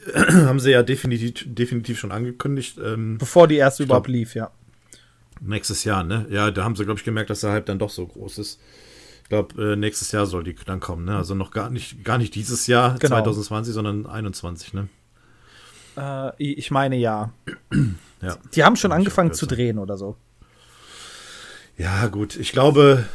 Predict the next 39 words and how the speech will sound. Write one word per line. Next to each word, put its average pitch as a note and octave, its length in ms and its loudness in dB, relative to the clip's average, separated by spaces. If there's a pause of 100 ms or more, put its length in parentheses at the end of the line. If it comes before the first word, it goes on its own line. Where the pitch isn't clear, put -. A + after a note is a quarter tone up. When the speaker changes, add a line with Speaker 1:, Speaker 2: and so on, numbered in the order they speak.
(140)
Speaker 1:
ich - 120 -8
glaube, C#3 200 4
die C3 80 2
mussten D3 240 0
jetzt A#2 80 2
erstmal C3+ 240 -2
abwarten, B2+ 400 0
wie A2 40 -4
es - 120 -6
angenommen C#3 540 -2
wird. D3 220 4
Das A2 120 -4
ist - 120 -4
ja A#2+ 80 0
schon B2+ 240 -2
ein B2 60 2
relativ B2 460 0
heißes A2+ 260 0
Eisen, B2 380 0
darüber A#2 280 4
eine G#2+ 140 0
Serie G2+ 320 0
zu - 140 -10
machen. G2 440 -6 (800)
Ich - 100 -20
glaube A#2 220 4
auch, A2+ 60 4
dass - 180 0
die G#2 120 -4
erste A2+ 220 -2
Staffel B2+ 280 -2
darunter A#2 400 0
ein G#2+ 120 0
bisschen A2+ 320 -4
leiden A#2+ 760 -2 (100)
oder A#2 200 2
gelitten G#2+ 460 -2
hat. D3+ 260 -2 (800)
Ähm, A2 640 -4